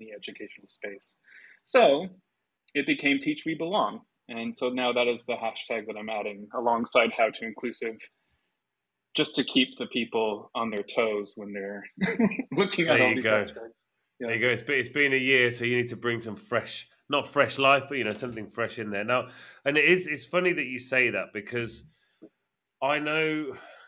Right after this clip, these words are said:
Speaker 2: with, like, the work I've done and, and the work I'm doing,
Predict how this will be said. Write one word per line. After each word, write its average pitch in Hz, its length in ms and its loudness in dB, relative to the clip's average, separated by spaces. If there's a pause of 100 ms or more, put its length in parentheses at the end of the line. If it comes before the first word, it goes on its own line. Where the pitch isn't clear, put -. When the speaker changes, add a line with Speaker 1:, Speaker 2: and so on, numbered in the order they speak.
(220)
Speaker 2:
with, 123 460 -2
like, 117 220 -4
the 110 80 -6
work 113 360 0
I've 110 320 2
done 107 280 -2
and, 104 180 -6
and 98 240 -10
the 101 100 -6
work 104 300 -4
I'm 101 200 -4
doing, 101 360 -2